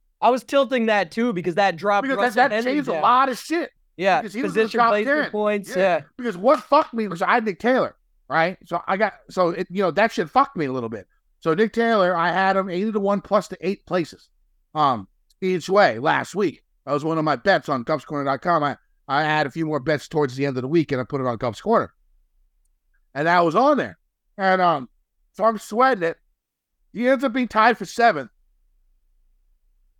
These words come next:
Speaker 2: with three guys. So I get, like, seventy-five percent of my placement money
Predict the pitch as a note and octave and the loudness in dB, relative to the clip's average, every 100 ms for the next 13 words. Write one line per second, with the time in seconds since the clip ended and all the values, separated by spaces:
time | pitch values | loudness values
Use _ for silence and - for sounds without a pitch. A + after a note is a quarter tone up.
0 | _ _ F3 F3 A3+ A#3+ A#3+ G3+ B2 - | _ _ -10 -8 -4 2 4 4 0 -6
1 | _ _ _ _ _ _ _ - G3+ G3+ | _ _ _ _ _ _ _ -6 2 2
2 | F3+ A3+ C4 C4 G#3+ G3+ - - A#3 A#3+ | 4 2 0 2 0 0 -12 -2 0 0
3 | A3+ G3+ G3 F#3 F#3 F3+ D#3 - _ _ | 0 0 0 0 0 2 0 -2 _ _
4 | _ _ _ G#3+ F#3+ E3+ C#3+ A#2+ A2 | _ _ _ -2 0 0 -4 -4 -6